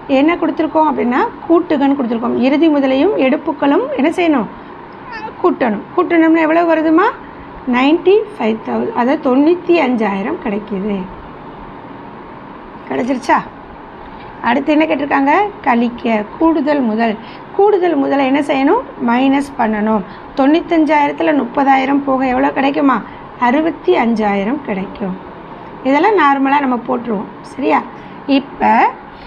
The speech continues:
நமக்கு இங்க கழிக்கன்னு சொல்லி இங்க ஒரு நம்பர் கொடுத்துருந்தா, நம்ம இந்த நம்பர்லேருந்து இதை மைனஸ் பண்ணணும். இதை, இதையும் மைனஸ் பண்ணா நமக்கு இந்த நம்பர் கிடைக்கும். ஆனா, என்ன செஞ்சிருக்காங்க? இங்கே கொடுக்கல. அப்ப போன கணக்குல மிஸ் சொல்லி கொடுத்தேன்.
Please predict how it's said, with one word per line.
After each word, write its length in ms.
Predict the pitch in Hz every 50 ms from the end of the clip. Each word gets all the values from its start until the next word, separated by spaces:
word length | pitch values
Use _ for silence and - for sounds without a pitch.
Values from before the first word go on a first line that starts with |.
| - - -
நமக்கு 320 | - 262 269 277 277 294 302
இங்க 160 | 285 294 294
கழிக்கன்னு 580 | 285 - 294 277 285 330 349 359 370 359 381 381
சொல்லி 280 | 349 339 302 330 381
இங்க 200 | 339 294 285 269
ஒரு 120 | 262 254 254
நம்பர் 460 | 254 254 254 269 285 302 339 349 349
கொடுத்துருந்தா, 580 | 359 - 330 349 294 - 370 330 311 294 311 370 494 523 - - - -
நம்ம 180 | 277 277 285 277
இந்த 180 | 277 277 285
நம்பர்லேருந்து 520 | 285 285 285 285 285 294 285 277 311 427 440
இதை 120 | 349 294
மைனஸ் 440 | 269 247 240 254 262 254 254 - - -
பண்ணணும். 380 | 247 226 220 220 214 370 453 466
இதை, 180 | 294 302 311
இதையும் 280 | 302 262 294 302 302 277
மைனஸ் 280 | 269 262 269 294 285 277
பண்ணா 260 | 285 254 277 - 494 - - - - - - -
நமக்கு 300 | - 277 277 262 277 285
இந்த 180 | 277 262 262 262
நம்பர் 260 | 254 247 254 277 277
கிடைக்கும். 380 | 277 254 220 226 226 247 220 208 - - - - - -
ஆனா, 180 | 262 277 302
என்ன 260 | 311 311 302 302 320 339
செஞ்சிருக்காங்க? 720 | 330 349 311 285 320 302 277 302 285 285 262 220 202 226 - -
இங்கே 360 | - 247 254 262 262 285 311 285 - - -
கொடுக்கல. 580 | 294 254 254 220 - 233 208 202 214 220 208 196 - - - - - - - - - -
அப்ப 500 | 208 220 226 - 247 226 247 311 440 960 - - - - - - -
போன 300 | 285 311 359 415 427 415
கணக்குல 500 | 415 359 294 285 285 285 302 277 330 381
மிஸ் 320 | 311 269 294 277 - 392
சொல்லி 320 | 349 349 - 277 285 302 349
கொடுத்தேன். 540 | 349 320 285 277 - 285 262 240 269 392